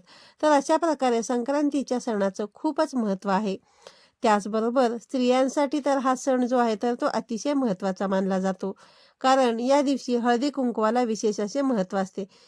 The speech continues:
त्यामुळे हा एक सौभाग्यकारक सण म्हणायला हरकत नाही. आणि त्याच स्त्रियांबघा प्रश्न पडलेला असतो की या दिवशी आपण कोणत्या रंगाची साडी नेसावी आणि कोणत्या रंगाची साडी आपल्याला नेसायची नाही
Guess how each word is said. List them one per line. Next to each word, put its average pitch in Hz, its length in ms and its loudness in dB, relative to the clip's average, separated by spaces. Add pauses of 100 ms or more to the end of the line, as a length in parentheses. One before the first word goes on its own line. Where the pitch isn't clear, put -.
(180)
त्यामुळे 294 440 4 (340)
हा 302 160 6
एक 262 180 4
सौभाग्यकारक 262 920 2
सण 226 220 -2
म्हणायला 220 520 0 (240)
हरकत 240 380 -6
नाही. 196 280 -2 (440)
आणि 254 180 0 (100)
त्याच 294 200 2
स्त्रियांबघा 262 720 0
प्रश्न 233 380 -4
पडलेला 220 440 -2
असतो 226 300 -4
की 247 140 -8
या 269 160 0
दिवशी 269 240 -6
आपण 262 240 -4
कोणत्या 277 380 -2
रंगाची 247 440 -4
साडी 196 300 -2
नेसावी 202 440 -6 (440)
आणि 254 240 0
कोणत्या 262 420 0
रंगाची 220 460 -2
साडी 208 300 -2
आपल्याला 208 380 -2
नेसायची 208 520 -2
नाही 196 280 0